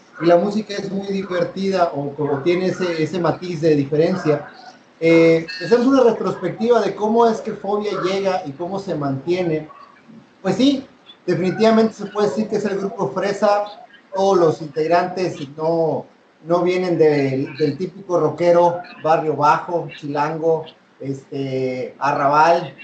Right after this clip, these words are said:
lo digo de una manera objetiva, obviamente, este, sino con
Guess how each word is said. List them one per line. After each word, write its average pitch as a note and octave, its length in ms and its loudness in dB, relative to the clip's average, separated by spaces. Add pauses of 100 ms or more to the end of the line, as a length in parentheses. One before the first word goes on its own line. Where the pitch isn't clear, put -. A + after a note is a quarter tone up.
lo C3 100 -6
digo D#3+ 180 0
de D#3 60 0
una D#3+ 100 -6
manera D3 220 -4
objetiva, D#3 460 -4
obviamente, D#3 560 -4 (420)
este, C#3 880 0 (280)
sino G3 500 2
con G#3+ 280 0